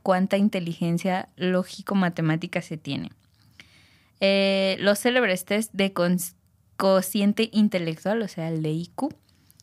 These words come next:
se fundamentan en este tipo de inteligencia y en menor medida en la inteligencia lingüística. Y, por ejemplo, pues, las in-, lo,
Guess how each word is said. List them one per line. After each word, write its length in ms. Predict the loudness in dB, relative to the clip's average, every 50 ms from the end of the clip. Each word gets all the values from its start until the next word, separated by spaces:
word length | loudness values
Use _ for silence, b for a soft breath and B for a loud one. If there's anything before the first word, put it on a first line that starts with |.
| _ _ _
se 160 | -2 -2 0
fundamentan 640 | 2 2 2 4 2 2 0 0 0 0 2 2 2
en 100 | 2 0
este 180 | -2 -2 -4 -6
tipo 220 | -6 -2 0 0
de 120 | 2 2
inteligencia 760 | 2 0 0 -2 -2 0 0 2 2 2 2 2 2 0 0 -2
y 440 | -4 -4 -4 -2 -2 -2 -2 -4 -4 -4
en 580 | -4 -2 -2 -2 0 0 0 0 0 0 -4 b b b b b
menor 460 | 2 2 4 4 4 4 4 2 2 2
medida 500 | 2 2 2 2 2 2 2 2 2 2
en 160 | 2 2 2
la 120 | 2 0 0
inteligencia 760 | 0 -2 -2 -4 -4 -6 -6 -6 -4 -4 -2 -2 -2 -2
lingüística. 800 | 0 0 2 2 2 2 0 -2 -2 -4 -8 -12 -12 -12 -12 b b b b b b b b b
Y, 100 | -4 -2
por 180 | 0 2 0 2
ejemplo, 380 | 2 2 0 0 2 0 0 0
pues, 480 | 0 -2 -2 -2 -4 -10 -12 -10 -12 -10 -4
las 320 | 0 2 2 2 2 2 0
in-, 200 | 0 -2 -2 -4 -10 -8 -2
lo, 380 | 0 2 4 4 4 4 2